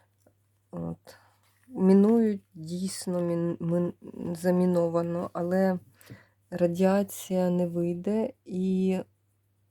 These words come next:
мені більше йде, що буде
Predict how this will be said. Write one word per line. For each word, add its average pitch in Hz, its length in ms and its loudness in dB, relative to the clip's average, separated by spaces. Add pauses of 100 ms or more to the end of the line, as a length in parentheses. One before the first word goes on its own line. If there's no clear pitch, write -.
(3250)
мені 185 300 4
більше 233 460 0
йде, 202 300 0
що - 280 -6
буде 185 760 0